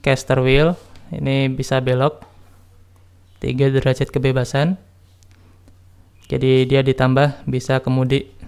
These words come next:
ke belok kanan kiri. Kemudian Swedish wheel, ini tiga derajat kebebasan, jadi rodanya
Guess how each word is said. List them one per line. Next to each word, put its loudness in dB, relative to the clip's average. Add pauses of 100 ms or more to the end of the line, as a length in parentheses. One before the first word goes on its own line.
(120)
ke -2
belok -2
kanan 0
kiri. -6 (2750)
Kemudian 4
Swedish 4
wheel, 4 (320)
ini -4
tiga 0
derajat 0
kebebasan, 0
jadi 2 (2000)
rodanya 4